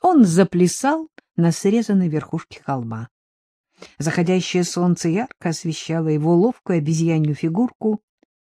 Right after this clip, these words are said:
«Осторожно!» застонал Степка. «Упадешь ведь!»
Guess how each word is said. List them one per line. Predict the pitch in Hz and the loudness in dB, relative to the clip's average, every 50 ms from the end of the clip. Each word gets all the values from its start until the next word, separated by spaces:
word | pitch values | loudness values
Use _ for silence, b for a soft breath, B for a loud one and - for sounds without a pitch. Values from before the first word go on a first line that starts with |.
| _ _ _ - | _ _ _ 0
«Осторожно!» | 240 240 - - - - - 269 262 254 247 247 254 262 262 262 269 269 269 262 262 254 247 233 240 233 226 214 208 208 196 185 170 160 | 2 2 2 0 -6 0 4 6 6 8 6 6 4 6 6 6 6 6 6 6 6 4 4 2 2 2 4 4 4 2 2 2 0 0
застонал | 147 156 165 - - - 160 160 160 156 151 | 0 -2 -4 -2 -2 -2 0 0 0 0 -2
Степка. | 147 - - - 160 135 107 - - - 233 | -4 -6 -6 -6 -4 -4 -6 -8 -10 -6 -2
«Упадешь | 269 285 269 - 339 330 302 302 311 320 320 294 277 254 214 - - 180 | -2 -2 2 6 6 6 6 6 6 6 8 8 8 8 6 4 2 0
ведь!» | 170 175 165 143 117 - - - | 2 2 0 0 -4 -8 -12 -20